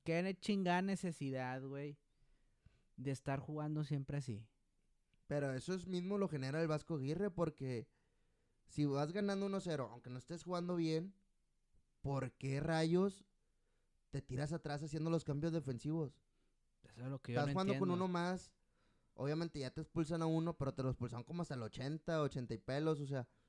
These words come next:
Speaker 2: puedes ganar el juego, pero qué necesidad, pero qué necesidad
Speaker 1: Yo siento que ahí tienen que
Speaker 2: de irte a
Speaker 1: repl-,
Speaker 2: ratonear
Speaker 1: yo
Speaker 2: otra
Speaker 1: sien-,
Speaker 2: vez.
Speaker 1: ahí siento que tienen que replantearse bien,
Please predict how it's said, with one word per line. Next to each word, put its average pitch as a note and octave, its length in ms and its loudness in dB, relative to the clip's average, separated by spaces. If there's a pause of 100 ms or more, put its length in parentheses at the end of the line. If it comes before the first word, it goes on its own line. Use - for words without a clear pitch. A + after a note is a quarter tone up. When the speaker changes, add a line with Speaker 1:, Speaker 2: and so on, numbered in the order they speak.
(800)
Speaker 2:
puedes D3+ 340 0
ganar E3 400 2
el F3 60 4
juego, D3+ 500 2 (580)
pero C3+ 380 -2
qué C#3+ 100 -4
necesidad, C#3+ 680 -2 (220)
pero G2 240 -12
qué D#3+ 120 -6
necesidad E3+ 600 -6
Speaker 1:
Yo D#3 200 2
siento A3+ 260 0
que G#3+ 100 6
ahí G3+ 80 6
tienen A3 280 0
que A3+ 140 4
Speaker 2:
de A3+ 120 6
irte G#3+ 100 6
a - 20 0
Speaker 1:
repl-, - 60 2
Speaker 2:
ratonear D#3 420 0
Speaker 1:
yo E3+ 120 6
Speaker 2:
otra F3+ 120 0
Speaker 1:
sien-, G#3 300 2
Speaker 2:
vez. D#3+ 80 0
Speaker 1:
ahí F3+ 120 4
siento G#3 280 -2
que G#3+ 100 -2
tienen F#3+ 320 -2
que G3+ 400 0
replantearse E3 800 0
bien, E3+ 420 0